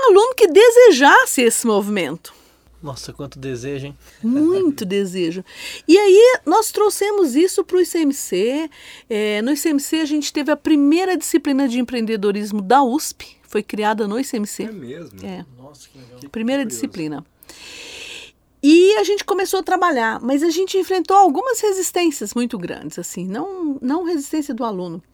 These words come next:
Speaker 1: mas resistência... o mercado não deixava, porque o mercado na área de computação é um mercado muito quente, naquele momento tudo ia pra São Paulo. Todo o nosso aluno ia pra São Paulo. E a gente tem,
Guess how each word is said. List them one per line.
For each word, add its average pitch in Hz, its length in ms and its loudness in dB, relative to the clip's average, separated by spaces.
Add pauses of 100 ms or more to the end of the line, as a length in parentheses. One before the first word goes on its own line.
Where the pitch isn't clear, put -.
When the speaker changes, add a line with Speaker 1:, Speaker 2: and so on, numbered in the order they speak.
(120)
Speaker 1:
mas 269 180 -6
resistência... 320 600 -2 (500)
o - 120 -10
mercado 427 320 -2
não 453 160 -4
deixava, 226 920 2 (560)
porque 285 260 -6
o 370 80 -4
mercado 392 540 -4
na 392 120 -2
área 359 200 -2
de - 80 -10
computação 311 480 -6
é - 40 -8
um 381 40 -6
mercado 359 480 -6
muito 330 460 -2
quente, 285 480 -6
naquele 494 540 0
momento 302 600 -2
tudo 440 220 2
ia 330 100 2
pra 233 140 -4
São 214 180 -6
Paulo. - 340 -6 (1160)
Todo 415 240 4
o 339 60 2
nosso 285 340 -2
aluno 269 240 -4
ia 294 120 -2
pra 247 140 -6
São 220 180 -6
Paulo. 190 480 -12 (640)
E 269 160 0
a 320 80 0
gente 339 360 -4
tem, 254 760 -6